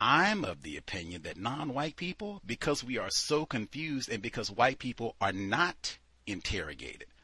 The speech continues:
white people are not interviewed with suspicion, white people are not questioned, and certainly it's not pointed out, "Hey, you're lying, sir.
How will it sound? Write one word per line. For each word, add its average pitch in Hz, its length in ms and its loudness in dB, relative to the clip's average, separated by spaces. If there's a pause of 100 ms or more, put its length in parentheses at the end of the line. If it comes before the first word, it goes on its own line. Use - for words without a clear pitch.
(120)
white 131 240 2
people 123 380 -4
are 101 120 2
not 123 600 0 (600)
interviewed 78 680 -4 (120)
with 90 200 -8
suspicion, - 720 -4
white 123 240 0
people 110 340 -2
are 90 140 0
not 104 440 -2 (540)
questioned, - 920 2 (540)
and 127 180 0
certainly 151 520 0
it's 98 260 -6
not 120 260 2
pointed 120 300 0
out, 131 240 6
"Hey, 147 380 4
you're 104 180 -2
lying, 104 460 6
sir. 80 420 -2